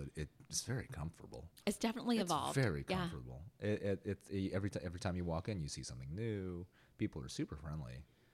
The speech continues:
Speaker 1: right? And yeah, you, you see somebody's like, "Oh, that, I'd like to have that." And it's
Speaker 2: Yeah.
Speaker 1: always like, "I, oh, that sound, that looks cool. Like, I, I want those things."
Speaker 2: Uh, one of
Speaker 1: Yeah,
Speaker 2: my
Speaker 1: that's the,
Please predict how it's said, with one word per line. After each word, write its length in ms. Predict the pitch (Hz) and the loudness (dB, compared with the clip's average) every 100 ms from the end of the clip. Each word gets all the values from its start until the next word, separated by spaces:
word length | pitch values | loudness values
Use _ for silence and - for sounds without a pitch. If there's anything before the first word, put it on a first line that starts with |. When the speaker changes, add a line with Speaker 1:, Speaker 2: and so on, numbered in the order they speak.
| _ - - | _ -20 -10
Speaker 1:
right? 220 | 78 76 87 | -4 -4 -4
And 380 | 82 76 73 71 67 - _ _ - - | -2 -2 0 -2 -6 -14 _ _ -20 -8
yeah, 220 | 127 110 87 | 0 0 0
you, 120 | 90 | -2
you 180 | 90 92 | -2 -2
see 200 | - 92 | -2 -2
somebody's 260 | - 92 90 | -2 -4 -2
like, 120 | 85 | -2
"Oh, 140 | 185 160 | 0 -2
that, 140 | 156 - - | -4 -4 -4
I'd 120 | 160 | -4
like 140 | - | -6
to 60 | 147 | -8
have 220 | 120 - - | -12 -10 -8
that." 200 | 87 - | -8 -6
And 80 | 90 85 | -6 -4
it's 100 | 202 | 0
Speaker 2:
Yeah. 60 | 90 | 2
Speaker 1:
always 240 | 101 95 | 2 2
like, 120 | 87 | 0
"I, 120 | 80 98 120 | -2 -2 -2
oh, 180 | 214 135 | -2 -2
that 140 | 147 | -4
sound, 200 | 135 85 | -4 -2
that 120 | 127 | -2
looks 160 | 104 - | -2 -4
cool. 240 | - 90 107 | -4 -2 -2
Like, 140 | 95 | -2
I, 40 | 98 | -2
I 200 | 98 98 | -2 -4
want 200 | 101 - | -4 -4
those 200 | 71 - | -8 -8
things." 280 | - 139 - | -10 -4 8
Speaker 2:
Uh, 200 | 185 175 | 8 10
one 140 | 220 | 6
of 40 | 208 | 6
Speaker 1:
Yeah, 60 | |
Speaker 2:
my 20 | 185 | 6
Speaker 1:
that's 100 | - | 4
the, 200 | 78 | -6